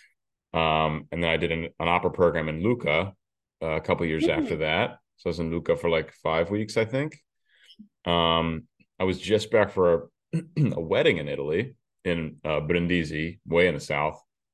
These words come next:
Speaker 1: which was
Speaker 2: Okay.
Speaker 1: lovely. Just,
Speaker 2: I'm
Speaker 1: like,
Speaker 2: sure.
Speaker 1: absolutely stunning.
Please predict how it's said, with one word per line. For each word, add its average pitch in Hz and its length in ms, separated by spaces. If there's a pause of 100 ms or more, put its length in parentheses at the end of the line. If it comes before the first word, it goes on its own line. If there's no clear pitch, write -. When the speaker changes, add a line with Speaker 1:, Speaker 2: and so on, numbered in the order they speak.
(380)
Speaker 1:
which - 180
was - 180
Speaker 2:
Okay. - 40 (180)
Speaker 1:
lovely. 76 800 (240)
Just, - 260 (120)
Speaker 2:
I'm - 60
Speaker 1:
like, 151 80 (180)
Speaker 2:
sure. 147 340 (460)
Speaker 1:
absolutely 80 420
stunning. 76 520